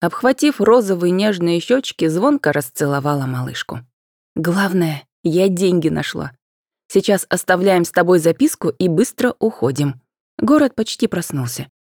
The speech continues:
Зачисление рано утром, а у нас толком ничего не куплено". Полное довольствие — это хорошо, но личные вещи не иметь как минимум подозрительно.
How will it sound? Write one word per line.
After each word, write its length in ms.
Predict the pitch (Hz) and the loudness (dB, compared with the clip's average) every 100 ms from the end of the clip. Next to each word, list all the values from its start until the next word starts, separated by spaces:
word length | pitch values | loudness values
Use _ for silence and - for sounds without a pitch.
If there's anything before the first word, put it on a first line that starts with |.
| - | -4
Зачисление 640 | 180 233 269 254 277 269 | 0 2 2 4 4 6
рано 280 | 247 262 262 | 4 4 4
утром, 360 | 294 - 160 135 | 4 2 0 2
а 120 | 196 | 2
у 40 | 226 | 4
нас 220 | 233 - | 2 2
толком 340 | 302 - 170 | 0 2 2
ничего 300 | 175 - 226 | 2 2 2
не 140 | 269 254 | 4 4
куплено". 480 | 180 165 175 165 - _ _ _ _ _ _ _ _ _ | 2 2 -2 -2 -8 _ _ _ _ _ _ _ _ _
Полное 460 | - 302 285 262 240 | 2 4 6 4 4
довольствие — 720 | 214 233 254 - 220 220 202 202 | 2 4 4 2 2 4 4 0
это 160 | 226 | -2
хорошо, 500 | 240 277 330 - 165 - _ _ _ - | 0 0 0 -2 -2 -4 _ _ _ -2
но 220 | 190 165 | 2 4
личные 520 | 156 202 - 185 180 | 4 0 0 2 4
вещи 320 | 165 226 - | 4 2 2
не 220 | 214 175 165 | 2 4 4
иметь 220 | 160 - | 2 2
как 180 | 160 170 | -2 0
минимум 460 | 165 170 190 214 | 2 2 2 2
подозрительно. 760 | 262 269 302 269 135 120 117 | 0 0 0 0 -2 -4 -6